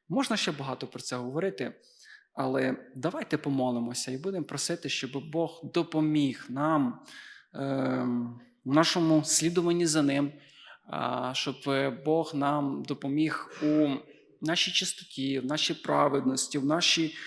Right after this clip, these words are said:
духовній посвяті, духовній дисципліні, самодисципліні, е, і щоб це мало свої великі благословенні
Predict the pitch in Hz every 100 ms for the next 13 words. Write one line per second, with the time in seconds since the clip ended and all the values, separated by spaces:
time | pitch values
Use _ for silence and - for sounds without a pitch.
0 | - - 143 160 - 160 156 151 147 -
1 | 165 - 151 151 147 135 - - 143 160
2 | 165 165 143 135 170 - 170 160 156 156
3 | 147 139 - 175 156 156 139 143 - 147
4 | - 147 147 143 135 147 - - _ _
5 | - 123 123 123 - 147 151 147 - -
6 | - 294 165 127 - 131 131 135 147 123
7 | 139 196 - 123 123 123 - - 127 139
8 | 160 156 135 131